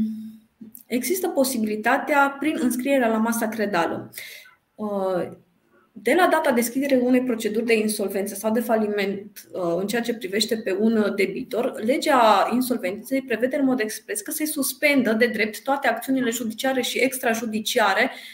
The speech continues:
demarate pentru realizarea creanțelor împotriva debitorului. Așadar,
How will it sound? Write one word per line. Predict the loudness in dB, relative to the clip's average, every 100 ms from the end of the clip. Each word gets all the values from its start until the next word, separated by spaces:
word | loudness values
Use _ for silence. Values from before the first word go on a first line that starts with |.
| -4
demarate | 2 4 4 2 0
pentru | -2 -2 0
realizarea | 0 0 0 0 0
creanțelor | 0 -2 -2 -4 -4
împotriva | -6 -10 -10 -6 0 2 2 -2
debitorului. | -6 -8 -14 -16 -12 -10 -4
Așadar, | -2 0 -2 0 -2 -2